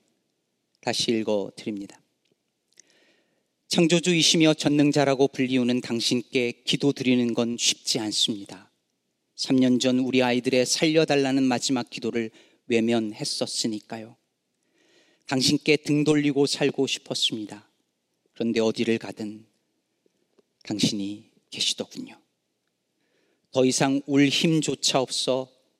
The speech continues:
그저 멍하니 앉아 바다만 바라보던 팽목항에도, 차가운 시멘트 바닥에서 하늘을 보며 잠을 청해야 했던 국회에도,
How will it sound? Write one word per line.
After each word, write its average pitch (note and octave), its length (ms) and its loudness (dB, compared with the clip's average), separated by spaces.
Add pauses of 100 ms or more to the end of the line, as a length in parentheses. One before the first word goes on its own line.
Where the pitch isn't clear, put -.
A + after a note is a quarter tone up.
(180)
그저 B2+ 520 2 (100)
멍하니 B2+ 480 2
앉아 A#2+ 580 0
바다만 B2 480 -2
바라보던 A#2 680 -4 (420)
팽목항에도, A#2+ 840 -4 (920)
차가운 C#3 440 2
시멘트 C#3 480 2
바닥에서 C3 540 2
하늘을 D3+ 440 4
보며 C3+ 420 0
잠을 C3 480 0
청해야 C3 400 0
했던 B2+ 460 -6
국회에도, - 640 -8